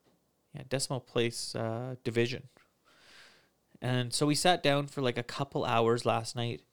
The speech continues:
and we went over how to do it. We did probably ten different questions. And I just find it so much easier in this time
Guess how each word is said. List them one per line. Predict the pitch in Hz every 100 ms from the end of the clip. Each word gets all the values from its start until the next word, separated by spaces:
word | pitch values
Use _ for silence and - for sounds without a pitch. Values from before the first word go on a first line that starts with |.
| - - -
and | 127
we | 123
went | 135 143
over | 120 131 120 123 120 113 - - - -
how | - 123
to | 123
do | 113 117
it. | 117 -
We | 117
did | 107 117 113 -
probably | 113 117 113 _ _
ten | - 151 143
different | 139 131 127
questions. | - 127 - - 185 - - _ _ _ _ _ _ _ _ _ -
And | 135 139 135 127 - - _ _ _ _ _ _ _ _ _ _ _ -
I | 156
just | 202 190
find | - 147 185
it | -
so | - - 220
much | 269 247 - - - - _ _ _ _ _ _ -
easier | 147 170 180 196 185
in | 135
this | 160 -
time | - 139 147 160